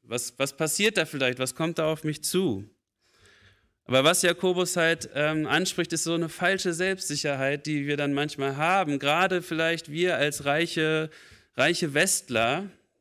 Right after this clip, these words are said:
die doch ta-, größtenteils,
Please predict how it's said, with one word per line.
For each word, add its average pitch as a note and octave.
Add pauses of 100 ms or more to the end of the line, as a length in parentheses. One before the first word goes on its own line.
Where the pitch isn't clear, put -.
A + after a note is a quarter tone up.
(100)
die D3
doch D#3+ (580)
ta-, - (180)
größtenteils, F3+